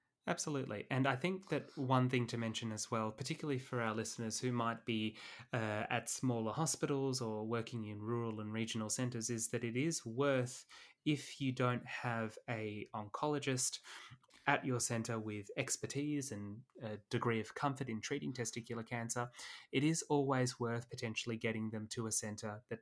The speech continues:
does. These are obviously quite complex cancers to treat.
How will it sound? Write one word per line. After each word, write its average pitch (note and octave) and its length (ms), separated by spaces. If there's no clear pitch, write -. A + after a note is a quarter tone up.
does. F#2+ 400
These A2+ 300
are A2 320
obviously B2 720
quite - 320
complex C#3 560
cancers A#2+ 480
to - 140
treat. B2+ 440